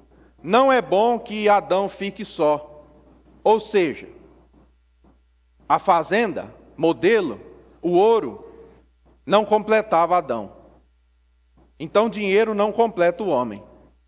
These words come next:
Posses, bens, propriedades não completam o homem. O homem é um ser espiritual. E ele precisa se relacionar espiritualmente.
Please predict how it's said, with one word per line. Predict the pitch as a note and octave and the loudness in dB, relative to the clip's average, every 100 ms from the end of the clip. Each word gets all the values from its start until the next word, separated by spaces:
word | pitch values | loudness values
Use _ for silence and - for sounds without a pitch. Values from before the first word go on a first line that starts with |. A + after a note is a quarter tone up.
| _ _ _ _ _ _ _ - | _ _ _ _ _ _ _ -2
Posses, | E3+ A3 G#3+ G3 E3 | 2 2 0 -6 -10
bens, | - F3+ A3 A3 - - - | 0 0 2 -2 -8 -12 -6
propriedades | F3 F3+ F#3 F3+ D#3 F3+ G#3 G3+ F3 | -4 0 0 0 2 2 0 -4 -4
não | G3+ | -4
completam | G#3 A3+ F3+ E3+ F#3 G3+ | 0 -2 0 0 0 -2
o | F3+ | -2
homem. | C3 G#2 F#2+ - - _ _ _ _ _ _ - | -2 -4 -12 -20 -20 _ _ _ _ _ _ -4
O | D3 | 2
homem | F#3+ A3 A3 | 2 2 0
é | |
um | A3+ | -2
ser | - - G3+ | -4 -2 -2
espiritual. | G3+ - G3+ G#3+ G#3+ D3 B2 A2+ - - - _ _ _ _ _ - | -2 -8 -8 -8 -2 0 0 -2 -8 -20 -20 _ _ _ _ _ -4
E | E3+ | 0
ele | G3+ | 0
precisa | G#3 G3+ - G#3+ G3+ | -2 -6 -6 -6 -6
se | G3 G#3+ | -6 -4
relacionar | F3+ G#3+ G#3 - F#3+ F3+ F#3 F#3+ | 0 0 0 -2 -4 0 2 2
espiritualmente. | A3 A#3+ - G3+ G3+ F#3+ D3+ A2+ G#2+ - - | 0 -2 -6 -8 -2 -2 -2 -4 -10 -16 -20